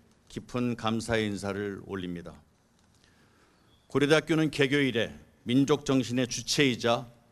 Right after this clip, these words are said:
민족 지성의 본산으로 민주화, 산업화와 글로벌화라는 국가적, 시대적 사명을 다하면서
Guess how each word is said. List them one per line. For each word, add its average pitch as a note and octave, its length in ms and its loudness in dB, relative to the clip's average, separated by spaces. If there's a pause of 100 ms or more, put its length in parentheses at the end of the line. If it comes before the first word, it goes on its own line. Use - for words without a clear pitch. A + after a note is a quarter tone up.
(380)
민족 C3 420 0
지성의 C#3 360 2
본산으로 A#2+ 680 0 (520)
민주화, B2+ 720 0 (360)
산업화와 B2 880 0 (520)
글로벌화라는 C3+ 760 2
국가적, B2 600 2 (320)
시대적 C3+ 420 -2
사명을 A#2+ 480 -2
다하면서 G#2 680 -4